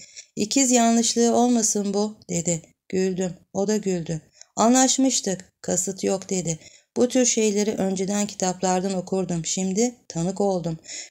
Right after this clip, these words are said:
Böyle bir yanlışlık öğretmen arkadaşımın hoşuna gitmişti sanki. Özer'le Sezer'in yanaklarını okşadı. "Gelin, benim öğrencilerim olun." dedi onlara. "Sizi ben okutayım." Güldüm. "Çabuk usanırsınız ama."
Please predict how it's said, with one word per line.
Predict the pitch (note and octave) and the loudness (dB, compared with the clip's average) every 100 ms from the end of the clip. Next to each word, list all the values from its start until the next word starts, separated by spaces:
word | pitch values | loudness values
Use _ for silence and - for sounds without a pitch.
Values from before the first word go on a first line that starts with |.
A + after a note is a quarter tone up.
| - | 4
Böyle | A#3 D4 | 6 6
bir | D#4 | 4
yanlışlık | D4 B3+ - A#3+ | 4 4 2 2
öğretmen | A#3 A3+ A#3 A#3 | 2 2 2 2
arkadaşımın | G#3+ G#3+ G#3 - G#3+ | 2 0 -2 0 -2
hoşuna | G3+ G3 G#3 | -2 -2 -2
gitmişti | G#3+ G3+ F#3+ F#3 F3 | -2 -4 -6 -4 -4
sanki. | - F3+ E3+ F3 | -2 -2 -2 -2
Özer'le | F3 F3 G3 F#3+ | -2 2 0 0
Sezer'in | F#3 F3+ E3+ F#3 | -2 -2 -2 -2
yanaklarını | F3+ F3 F3 F3+ F3+ F3 | 0 0 0 0 -2 -2
okşadı. | E3 - D#3+ D#3+ - - - - | -4 -4 -2 -4 -6 -18 -20 -6
"Gelin, | E3+ F3 G3 F#3 F3 | -2 0 0 0 -2
benim | E3+ F3 | -2 0
öğrencilerim | F3+ F#3 F#3+ F#3+ F#3 G3 G#3+ | 0 0 0 -2 -2 0 0
olun." | G#3+ G3+ E3+ E3 _ - | 2 2 0 -4 _ -10
dedi | E3+ E3 | -6 -4
onlara. | E3 E3 D#3+ D#3 D#3 - - - | -2 -2 -2 -4 -8 -12 -10 -2
"Sizi | A#3 B3 | 2 4
ben | B3+ B3 | 6 6
okutayım." | A3+ G#3 G3+ F3 D#3+ D3+ _ _ | 4 0 0 0 -2 -4 _ _
Güldüm. | - F#3+ G3+ G3 G3 F#3+ _ _ _ | 0 2 2 2 -2 -4 _ _ _
"Çabuk | - A#3 C#4+ | 2 2 2
usanırsınız | C4+ C4 B3 A3+ G#3+ G3+ | 2 4 4 4 2 2
ama." | F#3+ F3+ F3 D#3 | 2 2 0 -2